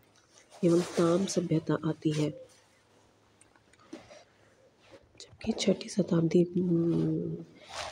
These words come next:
ईसा पूर्व के आसपास से ऐतिहासिक काल का आरंभ होता है। सर्वप्रथम एटीन सिक्सटी थ्री में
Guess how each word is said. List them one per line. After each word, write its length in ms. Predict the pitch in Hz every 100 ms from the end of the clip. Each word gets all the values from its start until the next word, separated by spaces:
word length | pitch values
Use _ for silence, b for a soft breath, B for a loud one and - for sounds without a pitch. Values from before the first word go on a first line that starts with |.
| - 196
ईसा 160 | -
पूर्व 220 | - 175 -
के 120 | 185
आसपास 360 | 170 - 196 -
से 100 | 180
ऐतिहासिक 460 | - 175 170 170
काल 180 | 180 170
का 120 | 180
आरंभ 320 | 165 165 165 156
होता 260 | 151 -
है। 160 | 160 160 - _ _ _ _ b b b b _ -
सर्वप्रथम 680 | - 214 202 202 226 233 - - - - _ -
एटीन 340 | 185 180 214
सिक्सटी 360 | 202 175 - 196
थ्री 260 | - 185 175
में 320 | 156 160